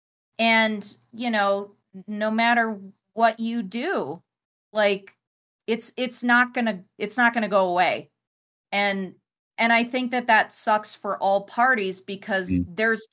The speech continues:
Speaker 1: just powerlessness all around of what can we do externally. And I think that the real issue is, yes, you can modify the environment, but the problem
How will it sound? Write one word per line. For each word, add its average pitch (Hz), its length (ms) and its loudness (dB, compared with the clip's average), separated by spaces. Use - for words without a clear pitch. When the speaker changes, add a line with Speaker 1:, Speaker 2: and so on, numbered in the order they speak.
Speaker 1:
just - 200 -6
powerlessness 208 840 0
all 202 300 -2
around 220 500 0
of 180 280 -2
what 220 240 2
can 226 140 -6
we 214 100 -4
do 202 140 -4
externally. 202 680 -2
And 208 340 -4
I 220 40 2
think 240 340 -6
that 233 240 -6
the 202 460 -8
real 285 340 -2
issue 226 340 -2
is, 190 260 -4
yes, 247 500 -2
you 214 220 -4
can 269 400 -6
modify 226 480 0
the 196 140 -6
environment, 190 600 0
but 220 160 0
the 202 140 -2
problem 262 680 4